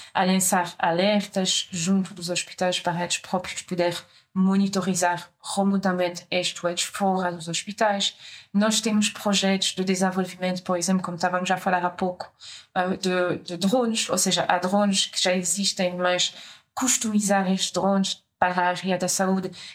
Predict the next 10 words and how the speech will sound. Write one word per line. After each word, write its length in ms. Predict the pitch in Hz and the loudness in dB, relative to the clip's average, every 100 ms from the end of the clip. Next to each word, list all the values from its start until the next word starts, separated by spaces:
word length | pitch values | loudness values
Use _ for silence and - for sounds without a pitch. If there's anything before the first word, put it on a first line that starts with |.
| - | 0
e, 320 | 196 208 208 | 2 2 2
eh, 220 | 190 180 - | 0 0 -2
no 180 | - 190 | 0 0
fundo, 300 | - 202 202 | 2 0 0
criar 680 | - - 202 202 202 196 - - - | -2 2 4 4 4 0 -4 -14 -4
a 80 | - | -2
possibilidade 840 | 185 190 208 196 202 196 190 185 | 0 0 2 2 2 4 2 2
de 80 | 190 | 0
transportar 720 | 196 - 196 185 - 190 190 185 | -2 -4 0 0 -2 -2 0 0
medicamento, 720 | 185 185 180 190 202 190 | -2 -2 0 2 2 0